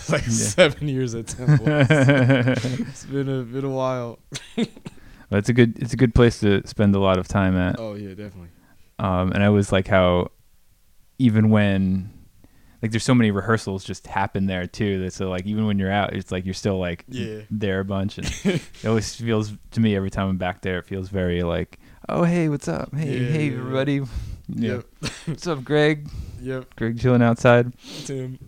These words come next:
Speaker 1: <laughs>
Speaker 2: Yeah. <laughs> Um, so you've also played, uh, a bunch with the, the Village Vanguard Orchestra.
Speaker 1: Yeah, yeah.
Speaker 2: And how, how was,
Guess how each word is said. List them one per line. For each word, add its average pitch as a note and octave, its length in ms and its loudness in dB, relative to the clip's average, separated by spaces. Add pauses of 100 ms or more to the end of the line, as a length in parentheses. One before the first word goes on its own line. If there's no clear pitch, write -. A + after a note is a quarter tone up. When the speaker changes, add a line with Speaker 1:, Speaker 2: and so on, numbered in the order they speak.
(140)
Speaker 1:
<laughs> - 220 -10
Speaker 2:
Yeah. B2+ 380 2 (380)
<laughs> C3 220 -2 (1040)
Um, G#2 600 -2
so - 140 -2
you've D3+ 560 -2 (100)
also B2 800 4 (480)
played, A#2 540 2 (100)
uh, F#2+ 440 -4 (120)
a G2+ 100 -10
bunch A2 340 0
with G#2+ 180 -2
the, F#2+ 340 0
the G#2 140 -8
Village G2+ 300 2
Vanguard G2 500 -2
Orchestra. F#2 800 -6 (100)
Speaker 1:
Yeah, D3 380 -6 (120)
yeah. G#2+ 120 -8
Speaker 2:
And G2 340 -2 (320)
how, G#2+ 420 0
how A2 220 0
was, G2+ 480 -2